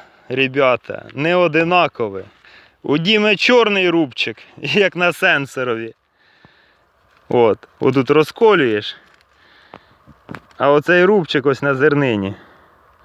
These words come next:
Ну, отакий, як і отут. Ой, випала. Коротше, чорний, темний. Прямо чорний.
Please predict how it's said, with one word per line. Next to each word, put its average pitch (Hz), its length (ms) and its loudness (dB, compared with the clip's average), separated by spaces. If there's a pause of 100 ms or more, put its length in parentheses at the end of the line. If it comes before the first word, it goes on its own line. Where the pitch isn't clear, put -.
(520)
Ну, 254 100 2
отакий, 185 320 4
як 165 200 2
і 165 40 4
отут. 143 440 0
Ой, 98 160 -2 (140)
випала. 101 500 -2 (1300)
Коротше, 240 420 2
чорний, 127 640 2
темний. 107 480 -4 (1200)
Прямо 214 300 2
чорний. 101 540 -2